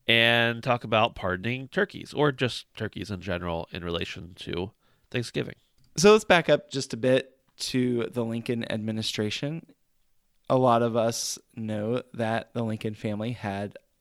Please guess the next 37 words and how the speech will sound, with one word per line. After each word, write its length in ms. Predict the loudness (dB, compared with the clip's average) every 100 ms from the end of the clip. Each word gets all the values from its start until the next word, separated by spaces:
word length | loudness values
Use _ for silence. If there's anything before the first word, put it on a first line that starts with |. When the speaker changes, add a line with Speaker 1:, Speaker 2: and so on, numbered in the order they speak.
| 0
Speaker 2:
a 120 | 2
lot 300 | 6 6 6
of 140 | 4 -2
animals 800 | -2 0 2 2 2 0 -2 -8 -14 _
that 240 | -6 -6 -8
came 280 | -8 -8 -6
to 140 | -6
the 120 | -2
White 220 | 4 4 4
House. 360 | 0 0 -8 -12 -20 -20 _ _ _ 0
Everything 400 | 0 2 0 -2
from 220 | -2 4
rabbits 400 | 6 6 4 0
to 80 | 0
horses 520 | 4 4 4 2 0
to 100 | -2
goats. 500 | 4 6 6 2 -10 -12 -20 -20 -20 _ -2
They 120 | 2
had 140 | 4
a 60 | 4
turkey. 440 | 4 4 4 4
His 160 | 4 4
name 140 | 0
was 180 | 0 -2
Jack. 480 | 0 0 0 -4 -12 _ -20 _ _ -8
Uh, 220 | -4 -2
he 180 | 2 6
was 200 | 6 8
<laughs> 20 |
delivered 560 | 8 8 8 8 6 6
to 100 | 4
the 100 | 4
White 220 | 4 2
House 360 | 2 2 0 -6
in 140 | -8
eighteen 340 | -10 -12 -12
sixty-three, 760 | -12 -12 -10 -10 -2 0 0